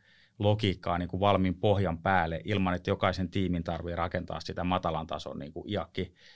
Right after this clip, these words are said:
eh, niin kuin automaatiota joka keississä niin kuin erikseen. Niin tässähän on itse asiassa niin kuin kyse siitä samasta niin kuin abstraktiotason nostamisesta, mistä sä tuossa kerroit. Ja e-, ehkä se, että hyödynnetään sieltä pilvialustasta niitä korkean abstraktiotason palveluita, niin se on ehkä se helpoin tapa.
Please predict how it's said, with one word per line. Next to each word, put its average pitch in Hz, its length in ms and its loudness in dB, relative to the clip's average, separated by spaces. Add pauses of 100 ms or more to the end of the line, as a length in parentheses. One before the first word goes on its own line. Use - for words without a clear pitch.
(160)
eh, - 160 -2
niin 90 120 0
kuin 98 100 6
automaatiota 90 640 2
joka 90 240 0
keississä 85 600 -4 (480)
niin 95 120 0
kuin 107 140 6
erikseen. 87 640 2
Niin 98 120 -2
tässähän 110 340 4
on 104 80 4
itse 107 180 2
asiassa 104 260 2
niin 101 80 -2
kuin - 100 -10
kyse 113 260 4
siitä 92 300 0
samasta 101 480 4
niin 82 140 -2
kuin 95 160 2
abstraktiotason 82 880 -4 (360)
nostamisesta, 85 720 0
mistä 73 300 -8
sä 80 80 -8
tuossa - 380 -8
kerroit. 98 440 2
Ja 92 180 -2 (100)
e-, 120 160 2
ehkä 110 200 2
se, 127 140 6
että 113 100 2
hyödynnetään 113 460 6
sieltä 110 160 0
pilvialustasta 104 840 2
niitä 95 440 0 (200)
korkean 107 380 4
abstraktiotason 95 720 -2
palveluita, 90 500 -2
niin 92 80 -2
se 101 100 0
on 95 60 4
ehkä 92 160 0
se 95 140 -2
helpoin 110 440 2
tapa. 85 320 -2